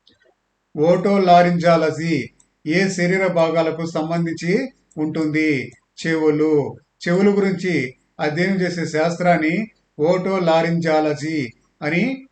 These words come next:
అంటారు. మరొక ఇంపార్టెంట్ అయిన ప్రశ్న ఓడోంటాలజీ ఏ భాగానికి సంబంధించినది?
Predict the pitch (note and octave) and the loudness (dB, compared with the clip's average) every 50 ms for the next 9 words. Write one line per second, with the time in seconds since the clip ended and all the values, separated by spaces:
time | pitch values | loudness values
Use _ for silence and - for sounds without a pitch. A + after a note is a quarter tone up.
0 | _ - D3+ D3+ D3 D3 D3+ D3 D3 D3 D3+ D3+ D3 C#3 - C3 - _ _ _ | _ -8 -6 -6 -4 -2 -2 -2 0 0 0 0 0 -2 -2 -6 -12 _ _ _
1 | _ - D3+ D#3+ E3+ G3 F#3+ G3 F#3+ F3 F3 E3+ E3+ F#3 F#3 F3+ F3 F3 F3+ E3 | _ -6 -2 0 0 0 0 0 0 -2 -2 -2 -2 -2 -2 -2 -2 0 0 0
2 | D3+ D3 C3 A#2 - - _ _ _ _ - D3 E3 E3+ E3+ E3+ E3 D#3 D#3+ F3 | 0 -2 -4 -6 -8 -12 _ _ _ _ -4 -2 0 0 -2 -2 -4 -4 -2 -2
3 | G3 A3 A3+ G#3+ - _ _ _ _ _ _ _ _ _ _ - - D#3+ E3+ F3 | -2 -4 -6 -8 -14 _ _ _ _ _ _ _ _ _ _ -12 -6 0 2 2
4 | F#3 F#3+ G3 G3 G3 F#3+ F#3 F3 E3+ E3+ E3+ E3 D3 C3+ D#3 F3 F3 D3+ B2 A2+ | 4 4 2 2 2 4 4 6 6 6 6 4 2 0 -2 0 0 0 -2 -4
5 | - _ _ _ _ _ D3 D3 E3+ F#3 F#3+ E3+ F3+ F3+ F3+ F3 F3 E3+ E3 C#3+ | -8 _ _ _ _ _ -4 -2 0 0 0 2 2 4 4 4 4 2 2 -2
6 | D#3 D#3+ E3+ G3 A#3+ B3+ - - _ _ _ - - E3+ D#3+ D#3+ E3+ F3 F3 F3 | -2 -2 -2 -2 -2 -2 -6 -12 _ _ _ -10 -6 -6 -4 -2 -2 -2 -2 -2
7 | E3+ D#3+ - D#3 D3 D3 C#3 D#3 D#3 D#3 C#3+ B2+ A#2 A#2+ | -2 -4 -4 -4 -4 -4 -2 -2 0 0 -2 -2 -4 -8